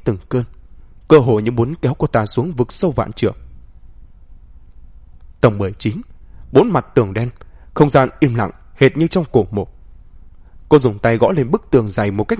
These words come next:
lạ thường. Có lẽ bên ngoài kia chính là vườn treo. Có người đang nằm ở dưới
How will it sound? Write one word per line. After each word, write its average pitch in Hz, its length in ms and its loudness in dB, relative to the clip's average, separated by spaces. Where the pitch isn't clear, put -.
lạ 110 260 -4
thường. 104 200 -6
Có 120 100 6
lẽ 117 180 2
bên 156 220 -2
ngoài 101 240 -4
kia 120 160 0
chính 202 220 0
là 143 80 -2
vườn 98 260 -4
treo. 113 220 -8
Có 185 120 6
người 156 200 2
đang 156 180 -2
nằm 110 180 0
ở 113 120 -2
dưới 127 200 -2